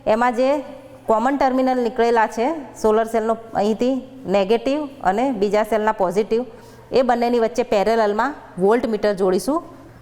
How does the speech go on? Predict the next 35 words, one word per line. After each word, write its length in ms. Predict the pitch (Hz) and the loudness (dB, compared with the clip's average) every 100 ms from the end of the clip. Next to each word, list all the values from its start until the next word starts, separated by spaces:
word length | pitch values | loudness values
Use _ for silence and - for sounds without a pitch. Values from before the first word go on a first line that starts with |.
| - 185 | -2 2
વોલ્ટ 200 | 226 254 | 2 2
મીટર 300 | 254 254 254 | 0 2 2
હંમેશા 440 | 233 233 240 247 | 0 0 0 0
કોઈ 180 | 240 220 | 2 2
પણ 140 | 240 | 2
સર્કિટની 540 | 233 226 214 220 240 285 - | 0 0 0 -2 -2 -4 -2
પેરેલલમાં 500 | 214 208 220 214 214 | 0 2 2 2 0
જોડવામાં 480 | 208 185 190 202 196 | 2 2 2 0 0
આવે 160 | 180 202 | 0 0
છે 260 | 226 269 339 - - - - | 0 -2 -4 -14 -20 -20 -4
અને 380 | - 190 233 330 - - - | 0 2 2 -2 -6 -18 -6
અહીં 200 | - 208 | -2 2
એક 300 | 233 240 240 | 2 2 2
એ 140 | 233 277 | 2 2
મીટર 300 | 269 262 220 | 2 0 0
જોડેલ 360 | 190 190 196 196 | 2 2 2 2
છે. 340 | 233 262 339 269 - | 2 0 0 -6 0
એ 100 | 226 | 2
મીટર 300 | 233 226 226 | 2 0 0
હંમેશા 400 | 220 208 233 240 | 0 0 0 0
કોઈ 180 | 226 202 | 0 0
પણ 140 | 220 | 2
સર્કિટમાં 560 | 220 208 202 208 254 359 - - - | 0 -2 -2 -2 -2 -2 -8 -20 -10
સિરીઝમાં 480 | - 294 320 277 285 | -2 0 2 2 2
જોડવામાં 480 | 247 202 190 190 175 | 2 2 2 0 0
આવે 140 | 175 | -2
છે. 220 | 180 294 359 - - - - - - - - | 0 -2 -2 -12 -20 -20 -20 -20 -20 -16 -2
નેગેટિવનો 580 | 196 220 277 311 311 294 | 2 2 0 0 0 0
જે 120 | 277 | 0
કોમન 340 | 285 214 247 | 0 0 0
છેડો 260 | 262 247 226 | 0 0 0
છે 140 | 247 | 0
એ 240 | 254 - 220 | -2 0 -2
સ્વિચમાં 480 | - 208 202 233 240 | 0 -2 0 0 2
જશે 460 | 247 247 254 269 | 0 0 0 0